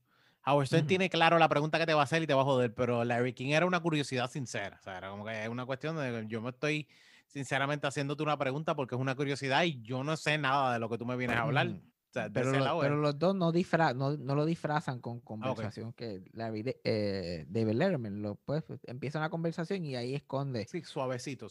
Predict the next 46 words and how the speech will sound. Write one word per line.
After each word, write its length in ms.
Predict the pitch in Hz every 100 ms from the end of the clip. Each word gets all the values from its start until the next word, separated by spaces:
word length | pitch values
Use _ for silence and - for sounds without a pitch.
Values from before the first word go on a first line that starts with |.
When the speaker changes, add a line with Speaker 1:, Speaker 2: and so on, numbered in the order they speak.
| -
Speaker 2:
dos 240 | 110 139
o 100 | 143
Speaker 1:
suavecito, 20 | 139
Speaker 2:
tres 120 | 139
Speaker 1:
le 40 |
va 120 | -
pasando 360 | 143 135 - 123
la 100 | 120
Speaker 2:
curiosidades 180 | 117 131
Speaker 1:
mano. 0 |
Speaker 2:
que 120 | 139
él 80 | 127
pueda 320 | 127 117 117
tener. 300 | 113 101 85 - _ _ _ _ -
Speaker 1:
Ok. 180 | 110 -
Speaker 2:
Pero 140 | 107
la-, 240 | 101 85 101
Larry 260 | 110 113
King 160 | 131 165
era 180 | 180 151
como 180 | 139
que 100 | 123
tal 180 | 120 165
pregunta 460 | 175 135 107 101 95
y 40 |
Howard 260 | 117 123 139
Stern 200 | 160 147
es 80 | 143
como 240 | 135 120
que, 200 | 117 113 107
ajá, 240 | 131 151
cuando 260 | 127 123 131
salió 300 | 143 123 180
tal 160 | 208
película 520 | 202 185 156 - 117 117
y 40 |
esa 140 | 180
película 320 | 180 165 156 156
hizo 140 | 165
mejor 180 | 151 147
que 80 | 139
la 100 | 113
tuya, 200 | 101 104
¿tú 60 |
estabas 240 | 156 190 202
celoso? 520 | 226 208 127 80